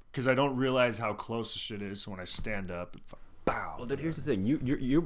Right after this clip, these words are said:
Speaker 2: grew up in America, which is kind of a newer country, so everything's built kind of more modern. Dude, if you were in Ireland and any of those old things, you'd barely fucking fit in.
Speaker 1: Yeah.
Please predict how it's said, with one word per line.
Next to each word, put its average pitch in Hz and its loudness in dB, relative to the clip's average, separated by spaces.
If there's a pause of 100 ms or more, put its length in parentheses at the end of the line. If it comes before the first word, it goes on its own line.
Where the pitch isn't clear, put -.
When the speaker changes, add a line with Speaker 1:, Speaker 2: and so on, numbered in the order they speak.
Speaker 2:
grew 123 2
up 120 -2
in 95 2
America, 98 0
which 85 -2
is - -10
kind 101 0
of 85 -4
a 85 -2
newer 90 0
country, 101 -2
so - -2
everything's 98 0
built 90 -2
kind 85 -2
of 87 -2
more 87 -2
modern. 90 0
Dude, 90 0
if - -4
you 104 4
were 117 6
in 95 2
Ireland 101 2
and 90 0
any 90 0
of - 2
those 87 0
old 92 0
things, 98 0
you'd 113 2
barely 80 -4
fucking 85 -4
fit 90 -2
in. 90 -2
Speaker 1:
Yeah. 85 -4